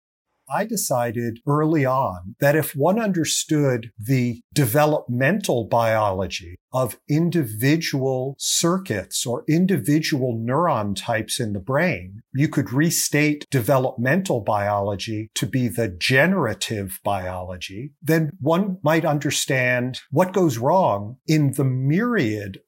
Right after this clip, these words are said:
of neurodegenerative diseases in which a single neuron type or frequently two connected in a circuit, degenerate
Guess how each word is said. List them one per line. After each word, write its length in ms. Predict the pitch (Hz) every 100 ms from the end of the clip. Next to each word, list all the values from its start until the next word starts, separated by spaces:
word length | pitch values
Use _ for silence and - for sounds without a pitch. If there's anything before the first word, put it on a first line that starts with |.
| -
of 240 | 131 -
neurodegenerative 1400 | 120 127 156 160 143 120 101 143 180 196 165 - 110 -
diseases 840 | 104 92 95 95 101 98 - - 139
in 160 | 143
which 420 | 143 156 156 - -
a 120 | 143 135
single 640 | - - 180 202 202 196
neuron 480 | 170 156 143 120 107
type 420 | - 104 101 - _ _ -
or 120 | 139
frequently 840 | - - 247 240 151 139 123 120 117
two 480 | - 233 254 131 120
connected 600 | - 127 139 143 147 135
in 140 | 117
a 60 | 107
circuit, 580 | - 180 220 - 95 -
degenerate 680 | 156 - 165 196 123 113